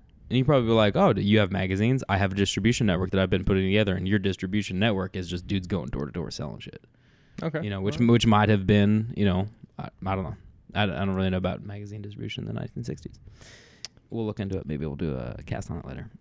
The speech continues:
Speaker 1: I don't know.
Speaker 2: Probably not.
Speaker 1: So he began working at a company that, um, coded punch card systems in the late sixties.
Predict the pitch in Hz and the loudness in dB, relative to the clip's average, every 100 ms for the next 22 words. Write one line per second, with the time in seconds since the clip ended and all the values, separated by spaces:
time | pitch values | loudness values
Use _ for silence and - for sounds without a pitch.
0 | - 147 139 _ - - 107 104 - - | -20 -18 -18 _ -4 -2 -2 -8 -16 -20
1 | - - - - - - _ _ _ _ | -20 -20 -20 -20 -20 -20 _ _ _ _
2 | _ _ _ _ _ _ _ _ _ _ | _ _ _ _ _ _ _ _ _ _
3 | _ _ _ _ _ _ _ - - 120 | _ _ _ _ _ _ _ -10 2 4
4 | 107 92 - - 120 110 131 143 123 113 | 4 0 -8 -4 0 2 4 4 4 4
5 | 107 95 - 98 92 92 - - - 101 | 4 2 2 2 4 2 0 -4 -2 0
6 | 90 90 85 - - _ _ _ _ - | 2 -2 -6 -12 -20 _ _ _ _ -12
7 | - 113 110 98 - 110 104 120 117 113 | 2 4 6 4 4 2 0 2 2 2
8 | 131 - 143 147 - 101 92 98 - - | -2 -2 -2 -2 -2 -2 0 -2 -2 -6
9 | 101 - 92 - | -6 -8 -12 -12